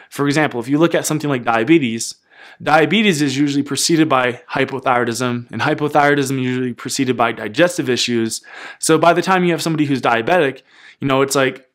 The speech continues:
they wanna treat their diabetes, but they also have accompanying hormonal imbalances, they have, again, hypothyroidism, they have digestive issues. So it's like, where does that person start? Well, that person might start with trying to handle diabetes and get some simple things to correct their body's ability to utilize sugar.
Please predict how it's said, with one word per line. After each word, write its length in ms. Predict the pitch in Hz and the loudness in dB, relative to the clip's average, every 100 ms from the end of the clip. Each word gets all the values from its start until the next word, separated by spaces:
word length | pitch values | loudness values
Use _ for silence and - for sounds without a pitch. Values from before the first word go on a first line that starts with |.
| - | -4
they 140 | 151 | 2
wanna 200 | 180 185 | 4 2
treat 220 | - 180 | 0 -4
their 100 | 160 | -2
diabetes, 800 | 147 131 123 196 185 131 131 - | 2 2 2 2 4 2 0 -4
but 460 | - 143 135 - - _ _ _ | 0 2 2 -2 -14 _ _ _
they 160 | 123 147 | 0 4
also 300 | 160 165 165 | 4 2 0
have 500 | 151 147 139 131 - _ _ _ _ | 2 4 2 -2 -12 _ _ _ _
accompanying 520 | 147 143 180 156 156 143 | -4 -2 -4 -2 -2 -2
hormonal 520 | 143 135 190 196 175 | -2 0 2 2 2
imbalances, 680 | 175 170 160 160 156 151 135 | 2 2 2 2 2 2 0
they 120 | 131 | 0
have, 380 | 123 123 120 - | 0 -2 -4 -10
again, 260 | 123 131 | -6 -4
hypothyroidism, 840 | 131 107 127 127 175 175 165 160 156 | -4 -4 -4 2 2 2 0 0 -2
they 60 | |
have 240 | 123 110 101 | -2 -4 -2
digestive 500 | 117 110 196 190 156 | -4 0 0 0 -2
issues. 540 | 156 151 139 135 - - - - | 0 2 2 2 -4 -12 -20 -8
So 160 | - | 0
it's 80 | 165 | 2
like, 100 | 175 | 2
where 200 | 151 185 | 4 4
does 100 | 180 | 4
that 160 | 165 147 | 2 0
person 280 | 160 156 135 | -2 -4 -4
start? 380 | - 120 - _ _ - - | -2 -2 -4 _ _ -20 -18
Well, 100 | - | -4
that 140 | 170 214 | 0 2
person 280 | 208 202 170 | 2 2 0
might 160 | 160 | 0
start 400 | - 185 170 131 | 0 4 4 4
with 160 | 143 143 | 0 0
trying 200 | 156 143 | 0 0
to 40 | |
handle 300 | 127 131 131 | 0 0 0
diabetes 560 | 127 117 110 117 110 - | 0 0 -2 -4 -6 -8
and 80 | 120 | -4
get 100 | 147 | -2
some 160 | 147 | -2
simple 300 | 131 170 156 | 0 0 2
things 320 | 156 147 143 - | 0 0 0 -2
to 120 | 143 | -4
correct 500 | - 139 127 - - | -2 0 0 -4 -14
their 300 | 220 135 135 | -20 -6 -2
body's 320 | 127 139 135 | 2 2 2
ability 400 | 120 127 127 127 127 | 0 0 2 0 -4
to 160 | - | -6
utilize 380 | 123 120 113 110 | -8 -2 0 0
sugar. 480 | - 208 127 - | 4 4 4 -4